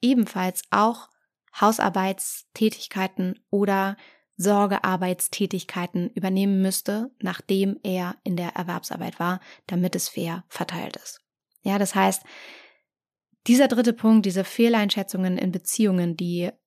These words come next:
ähm, so vorherrschen und diese Sätze, die so vorherrschen, die gehören einfach hinterfragt und die gehören ins Bewusstsein gerückt und deswegen mache ich das hier heute. Oh, und das ist, das ist der dritte Punkt, der mich so, so wütend macht und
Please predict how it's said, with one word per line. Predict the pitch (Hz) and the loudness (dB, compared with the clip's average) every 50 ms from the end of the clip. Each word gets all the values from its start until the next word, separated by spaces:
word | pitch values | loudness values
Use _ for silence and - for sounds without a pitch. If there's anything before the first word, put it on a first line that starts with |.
| _ - | _ -6
ähm, | 190 180 180 180 | -4 -2 -2 -2
so | 170 175 190 190 | -2 -2 -2 -4
vorherrschen | 185 - - - 208 196 190 185 170 185 185 175 180 180 - - 180 175 - | -4 -6 -2 0 0 0 0 -2 -4 -4 -4 -4 -4 -6 -4 -4 -4 -4 -2
und | - 180 165 | -4 -4 -4
diese | - 175 170 180 170 | -6 -6 -6 -6 -4
Sätze, | 180 185 180 - - 180 | -4 -6 -6 -6 -8 -8
die | 180 170 | -8 -6
so | 165 170 165 | -8 -8 -10
vorherrschen, | - - 175 175 175 180 180 175 - - 175 170 170 _ _ _ _ _ _ _ _ _ _ _ _ _ _ _ _ _ _ - | -6 -6 -4 -4 -4 -6 -6 -6 -4 -2 -4 -4 -4 _ _ _ _ _ _ _ _ _ _ _ _ _ _ _ _ _ _ -2
die | - 214 190 | 0 0 2
gehören | 190 202 196 196 196 196 196 - - | 2 0 0 0 -2 -2 -2 -2 -2
einfach | 196 196 - - 180 - | -4 -4 -4 -8 -8 -8
hinterfragt | 190 185 - 180 - - - - - - - - _ - - - - - _ | -8 -8 -8 -10 -10 -8 -6 -6 -6 -6 -8 -12 _ -18 -20 -20 -20 -6 _
und | 208 196 226 | 2 4 4
die | 196 | 4
gehören | 220 202 208 196 185 | 4 4 4 2 2
ins | 190 185 185 - | 2 -2 -2 -2
Bewusstsein | - 208 185 196 190 - - 208 185 | -4 -4 -2 -2 -4 -4 -4 -4 -2
gerückt | 180 180 170 175 170 _ - | -2 -2 -4 -6 -8 _ -6
und | 180 165 | -6 -6
deswegen | 180 175 - 170 170 170 | -6 -6 -6 -6 -6 -4
mache | 170 160 156 | -6 -6 -8
ich | - | -10
das | - - - - | -12 -10 -10 -8
hier | 185 165 156 | -8 -8 -10
heute. | 160 165 - 202 185 185 _ _ - - - - - - - - - - - - _ _ _ _ _ _ _ | -10 -8 -6 -8 -8 -8 _ _ -18 -16 -16 -16 -16 -16 -16 -18 -18 -20 -20 -20 _ _ _ _ _ _ _
Oh, | - 220 202 190 - - - - - | 0 0 2 2 0 -2 -4 -6 -2
und | - 202 | 2 4
das | 220 214 196 | 4 4 4
ist, | 220 214 196 - - _ _ - 196 - | 2 0 0 -2 -8 _ _ -6 -2 0
das | 202 196 196 | -2 -2 -2
ist | 208 - - | -6 -4 -4
der | 190 170 | -2 -2
dritte | 185 185 190 - | -2 -2 -4 -4
Punkt, | 190 - 190 185 175 - | -6 -4 -4 -4 -2 -2
der | - | -2
mich | 185 190 - | -2 -2 -2
so, | - 185 | -4 -6
so | 185 175 180 170 | -4 -4 -6 -6
wütend | 175 196 - - 190 185 - | -6 -8 -4 -4 -4 -4 -2
macht | 196 190 190 175 - - _ | -2 -2 -4 -4 -8 -10 _
und | - 196 185 185 175 - - | 0 2 2 2 0 -2 -8